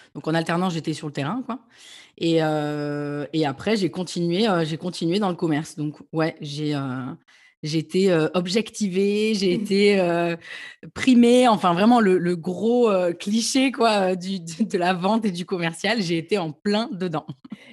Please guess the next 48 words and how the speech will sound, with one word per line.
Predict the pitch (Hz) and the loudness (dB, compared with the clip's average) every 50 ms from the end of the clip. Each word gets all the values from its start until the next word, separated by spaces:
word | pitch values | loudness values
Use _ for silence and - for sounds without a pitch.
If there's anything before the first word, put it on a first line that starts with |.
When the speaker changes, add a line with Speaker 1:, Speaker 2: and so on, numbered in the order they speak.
| _ - | _ -4
Speaker 2:
Et | 240 240 | -2 -2
tu | 233 - - 233 | -2 -2 -2 -2
aimais | 220 208 208 226 - - - - - - - - | 0 0 2 2 0 0 -2 -4 -16 -20 -20 -20
ce | - - - | -18 -14 -6
secteur ? | - 247 240 240 - 196 226 - - - - - - - - - - - - - - - - - _ _ _ _ _ _ - | -4 -4 -4 -2 -2 -2 -2 -2 -4 -12 -18 -20 -20 -20 -20 -20 -20 -20 -20 -20 -20 -20 -20 -20 _ _ _ _ _ _ -2
Speaker 1:
Alors | 185 196 196 156 151 175 | 2 2 2 2 2 2
oui, | 233 285 302 254 | 2 4 4 4
j'ai | 165 196 185 | 4 2 2
beaucoup | 175 233 240 - - 277 269 | 2 2 -2 -2 0 2 4
aimé | 262 247 247 262 269 247 | 6 6 6 6 4 4
en | 214 196 | 2 0
fait | - - 233 240 - | 2 0 0 0 -2
ce | - - | -8 -6
que, | - 214 202 196 190 156 | -4 -2 0 0 -2 -4
bah, | 151 185 175 190 | -4 -2 -2 -2
au | |
final, | 180 - 208 226 240 240 | -2 -4 -4 -2 -2 -2
ce | - - | -4 -4
que | 214 196 | -6 -6
j'aimais, | 170 185 185 202 214 202 | -4 -4 -2 -2 -2 -4
c'est | - - | -4 -8
ça | 160 - 196 185 | -6 -6 -6 -6
qui | - 190 | -4 -6
m'a | 175 170 160 | -4 -4 -2
ramené | 160 175 165 165 170 180 180 | -2 -2 -2 -2 -2 -2 -2
un | 165 156 | -2 -2
peu | 175 175 | -4 -4
à | 160 | -6
ce | - | -4
que | 170 156 | -6 -8
je | - | -6
fais | - 175 | -4 -4
aujourd'hui, | 165 160 165 160 165 180 226 | -4 -4 -4 -6 -6 -6 -6
c'était | 220 - - 156 - - | -6 -4 -6 -8 -6 -6
le | 151 139 | -8 -8
conseil, | - 175 170 165 - 247 226 208 | -6 -10 -8 -2 -2 -2 0 0
hein, | 202 196 | -4 -8
c'était | - - 160 | -8 -8 -8
la | 139 131 | -6 -6
partie | 147 151 143 - 165 | -8 -10 -12 -14 -16
conseil | - - 190 170 - 214 196 196 170 - _ _ | -12 -12 -12 -8 -6 -6 -6 -6 -8 -14 _ _
clientèle, | - 170 160 156 151 196 185 196 | -8 -6 -4 -4 -4 -4 -6 -6
c'est | 185 - 156 | -6 -8 -12
vraiment | 143 151 156 156 156 | -10 -6 -6 -6 -6
ça | 151 151 185 160 | -6 -6 -8 -10
qui | - 165 | -8 -10
me | 156 147 | -10 -8
plaisait. | 160 156 151 156 175 214 | -6 -8 -4 -4 -4 -4